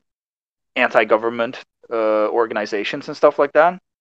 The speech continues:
So, like, if you're building, like, a compound and you're kinda, like, this, you know, collecting guns as you do,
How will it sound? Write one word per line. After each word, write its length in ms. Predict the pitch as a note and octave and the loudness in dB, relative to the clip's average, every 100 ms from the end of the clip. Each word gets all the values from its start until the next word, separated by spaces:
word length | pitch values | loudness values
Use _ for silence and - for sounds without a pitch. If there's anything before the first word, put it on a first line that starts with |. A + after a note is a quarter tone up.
| _ - | _ -4
So, 320 | B2+ A#2+ A#2+ | 2 6 6
like, 160 | B2 D3 | 4 -2
if 160 | - | 0
you're 220 | C4 A#3+ | 8 8
building, 320 | D#3+ D#3+ D3 C#3 | 10 6 6 0
like, 160 | A#2+ | -2
a 40 | A#2 | 0
compound 760 | - C#3 C3+ - A#2 A2 A2 | 8 8 8 4 6 6 2
and 120 | A2 | -4
you're 180 | A2 G#2+ | -6 -6
kinda, 280 | - B2 A#2 | -4 -2 -2
like, 180 | G#2+ - | -4 -6
this, 260 | G#2+ - _ _ _ | -20 -20 _ _ _
you 100 | F#3 | -10
know, 160 | D#3 C#3 - | -6 -6 -2
collecting 400 | - - - B2 | 2 2 0 0
guns 460 | G#2 A2+ C#3+ - | 0 0 -6 -6
as 180 | A#2 A2 | -6 -6
you 100 | A2 | -8
do, 260 | G#2 A2+ | -4 -6